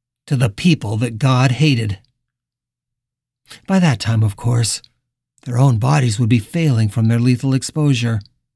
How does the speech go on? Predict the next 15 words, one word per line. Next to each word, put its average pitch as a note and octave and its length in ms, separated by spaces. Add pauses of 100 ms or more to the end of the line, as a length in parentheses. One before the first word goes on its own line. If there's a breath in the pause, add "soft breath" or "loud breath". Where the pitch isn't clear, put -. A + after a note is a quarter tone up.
(760 loud breath)
and F3 140
the F#3 80
city G#3 280
would G3+ 160
be C#3+ 120
well G3 320
on F#3+ 80
its C#3+ 180
way F3+ 380
to C#3+ 120
being E3 540
cleansed. B2 760 (2000 loud breath)
After C4 300
their E3+ 180
resets, A#2+ 640